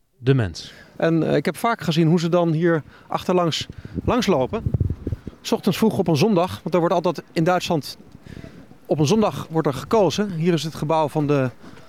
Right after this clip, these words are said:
Speaker 2: Humboldt Universiteit. En dan
Speaker 1: Jij
Speaker 2: wandelen
Speaker 1: gaat
Speaker 2: ze
Speaker 1: dan, eh, posten bij Merkel om te kijken waar Merkel stemt?
Speaker 2: Ja, het is toch vaak, is, eh, is het een vrolijke dag? Eh, hoe staat, eh, ja, hoe staat, eh, alles, eh, erbij? Gaan ze gearmd? Gaan ze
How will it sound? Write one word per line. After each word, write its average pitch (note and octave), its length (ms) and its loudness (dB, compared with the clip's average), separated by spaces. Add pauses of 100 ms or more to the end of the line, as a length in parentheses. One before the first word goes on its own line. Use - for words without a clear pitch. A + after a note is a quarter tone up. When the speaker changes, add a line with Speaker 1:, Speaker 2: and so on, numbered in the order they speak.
(160)
Speaker 2:
Humboldt G#3 300 4
Universiteit. C3 580 0
En F3+ 80 -2
dan F#3+ 80 2
Speaker 1:
Jij F#3+ 100 4
Speaker 2:
wandelen A3 280 2
Speaker 1:
gaat D3+ 100 0
Speaker 2:
ze D#3+ 140 4 (440)
Speaker 1:
dan, F#3+ 100 -2
eh, F#3 180 2 (100)
posten A#3+ 380 -6
bij G3 140 0
Merkel A3 420 -6
om F#3+ 100 -6
te - 80 -16
kijken G#3 340 -6
waar F#3 140 -2
Merkel F#3+ 280 -6
stemt? B3 240 -12 (360)
Speaker 2:
Ja, D4 260 4
het B3+ 100 2
is G3+ 100 -2
toch - 160 -2
vaak, G#3 220 0
is, G3 160 -2
eh, F3+ 320 4
is F3+ 80 -2
het D#3 100 -4
een E3+ 100 2
vrolijke E3+ 480 2
dag? C4+ 480 0 (580)
Eh, E3+ 680 2
hoe F3+ 180 -2
staat, - 340 -2
eh, F3 260 4 (960)
ja, F#3 260 0
hoe E3 120 0
staat, - 280 -2
eh, E3+ 260 2
alles, F3 280 -2
eh, D#3 260 4
erbij? A3+ 600 2
Gaan E3 320 -4
ze C#3+ 100 -2
gearmd? A#3+ 760 -2
Gaan E3+ 180 -2
ze E3 260 2